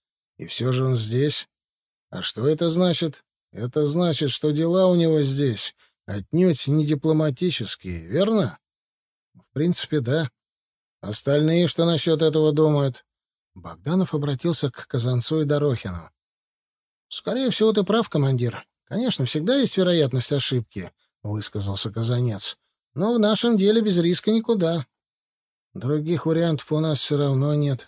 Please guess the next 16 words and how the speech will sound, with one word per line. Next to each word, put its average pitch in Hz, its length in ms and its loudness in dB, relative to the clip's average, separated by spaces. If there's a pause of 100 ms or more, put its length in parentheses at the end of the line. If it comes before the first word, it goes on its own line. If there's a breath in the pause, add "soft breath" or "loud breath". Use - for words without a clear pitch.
так 113 220 -6
что 143 260 -4
я 123 220 -2
с - 80 -4
тобой, 185 340 0
командир", — 196 560 0 (300)
произнёс 135 520 2
Дорохин. 110 520 -4 (640)
"Отлично. 127 800 -2 (360)
Раз 160 360 0
мы 143 100 0
все 139 240 0
пришли 127 400 0
к 110 60 -8
единому 131 500 2
мнению, 160 560 2